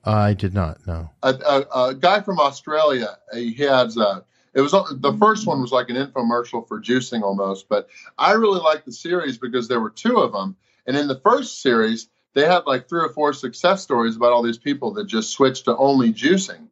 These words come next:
Speaker 2: and they lost all this weight.
Speaker 1: Mm-hmm.
Speaker 2: But then in the second, they kind of followed up with those people and they never really learned too much about how to balance their nutrition normally. So once they got off that juicing diet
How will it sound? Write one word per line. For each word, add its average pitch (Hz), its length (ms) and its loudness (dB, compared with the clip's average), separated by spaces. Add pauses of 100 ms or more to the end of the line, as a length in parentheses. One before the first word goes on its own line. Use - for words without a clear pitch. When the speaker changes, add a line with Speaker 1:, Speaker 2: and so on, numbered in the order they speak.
(420)
Speaker 2:
and 131 80 4
they 143 60 6
lost 139 380 4
all 123 140 4
this 110 240 -10
weight. 160 280 0 (440)
Speaker 1:
Mm-hmm. 120 180 2
Speaker 2:
But 131 140 -2
then 160 460 -4 (140)
in 135 160 -2
the 127 80 0
second, 220 540 0
they 123 120 -2
kind 131 240 0
of 123 120 -10
followed 123 380 4
up 185 160 4
with 123 140 -6
those 107 200 -6
people 107 500 -4
and 101 180 -6 (280)
they 135 120 2
never 165 220 2
really 143 240 2
learned 151 400 0
too 135 140 -4
much 127 260 0
about 117 300 0
how 120 120 4
to 110 80 0
balance 120 460 2
their 110 160 -4
nutrition 113 580 -2
normally. 127 500 2 (360)
So 135 220 2
once 143 260 2
they 135 140 2
got 131 180 4
off 131 200 2
that - 200 -2
juicing 143 480 -4
diet 95 380 -4